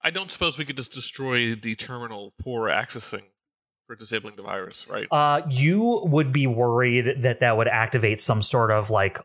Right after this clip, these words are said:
Speaker 2: automated failsafe, because what you know is this base can function with two of its reactors working. So they could, in a super emergency, just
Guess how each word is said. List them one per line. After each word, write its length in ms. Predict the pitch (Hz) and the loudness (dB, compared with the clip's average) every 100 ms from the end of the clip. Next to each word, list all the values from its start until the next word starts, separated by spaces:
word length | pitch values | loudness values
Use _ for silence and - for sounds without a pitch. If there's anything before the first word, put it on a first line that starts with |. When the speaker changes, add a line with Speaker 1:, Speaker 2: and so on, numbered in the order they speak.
| - | 0
Speaker 2:
automated 480 | 123 117 117 104 | 2 4 2 0
failsafe, 760 | 92 - 95 107 - 127 143 - | 0 2 2 4 4 4 2 -2
because 280 | - - 131 | -4 2 4
what 180 | 120 143 | 4 4
you 200 | 135 143 | 4 4
know 480 | 135 160 202 131 113 | 4 2 4 4 0
is 680 | 113 95 87 82 - - - _ _ | 0 0 0 -2 -2 -2 -8 _ _
this 280 | 123 156 180 | 2 2 2
base 380 | 139 196 151 - | 2 2 2 -2
can 220 | - 135 | 0 0
function 720 | 117 175 180 - 117 101 101 | 2 2 2 2 2 2 2
with 280 | 117 113 - | 2 0 -2
two 300 | - - 139 | -2 2 2
of 80 | 135 | 2
its 200 | 135 - | 0 0
reactors 680 | 113 107 104 104 98 90 98 | 0 2 2 0 -4 -2 -2
working. 560 | 95 85 - - 143 _ _ _ _ - | -4 -4 -8 -10 -12 _ _ _ _ -8
So 200 | - 147 | 0 2
they 160 | 131 139 | 2 0
could, 580 | - - 220 131 113 113 _ | -2 0 2 2 -2 -8 _
in 220 | 156 131 135 | 2 2 4
a 160 | 131 110 | 4 4
super 480 | - - 160 185 180 | 0 -2 0 2 2
emergency, 920 | 175 190 135 104 - 101 87 85 - _ _ _ | 4 2 2 2 2 2 0 -4 -8 _ _ _
just 380 | - 139 - - | 2 4 2 -4